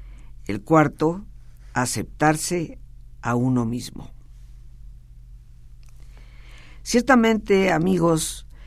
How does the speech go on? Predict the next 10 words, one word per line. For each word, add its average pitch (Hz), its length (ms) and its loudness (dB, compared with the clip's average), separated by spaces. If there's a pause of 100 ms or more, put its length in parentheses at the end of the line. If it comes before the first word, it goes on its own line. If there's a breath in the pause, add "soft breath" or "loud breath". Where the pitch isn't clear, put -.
(200 soft breath)
debemos 175 520 6
valorarnos 160 800 6
por 131 240 -2
el 131 80 -2
simple 165 560 4
hecho 135 460 0 (920)
de 127 140 -2
ser 139 240 0
seres 147 340 0
humanos, 147 680 -2